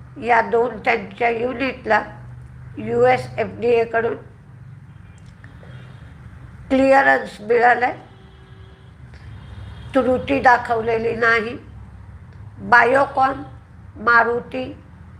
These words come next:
आदित्य बिर्ला कॅपिटल, बीपीसीएल, पॉवर ग्रिड, एफएमसीजी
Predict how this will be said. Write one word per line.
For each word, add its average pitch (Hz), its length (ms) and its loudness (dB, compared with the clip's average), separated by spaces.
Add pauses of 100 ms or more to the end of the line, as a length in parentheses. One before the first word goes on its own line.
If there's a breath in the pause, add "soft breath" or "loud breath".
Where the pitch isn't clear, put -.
(540)
आदित्य 220 540 2
बिर्ला 233 380 -2
कॅपिटल, 233 720 -2 (340)
बीपीसीएल, 233 1040 -2 (520)
पॉवर 220 360 4
ग्रिड, 262 440 -6 (1500)
एफएमसीजी 254 1000 0